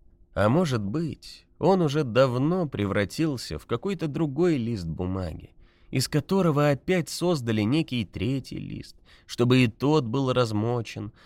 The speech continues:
а затем стал частью четвёртого. И дальше, кто его знает, какого по счёту. Хотя бы одной единственной его частичкой. Иногда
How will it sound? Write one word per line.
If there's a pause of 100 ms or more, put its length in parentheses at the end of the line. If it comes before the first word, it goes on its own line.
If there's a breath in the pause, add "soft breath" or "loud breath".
(120)
а
затем
стал
частью
четвёртого. (500 loud breath)
И
дальше,
кто
его
знает,
какого
по
счёту. (600)
Хотя
бы
одной
единственной
его
частичкой. (800)
Иногда